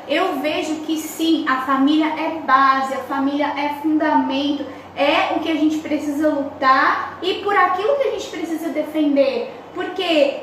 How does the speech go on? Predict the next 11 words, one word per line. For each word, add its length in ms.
eu 180
penso 600
e 180
olho 500
pra 160
aquilo 380
que 380
foi 160
construído 600
até 500
que 40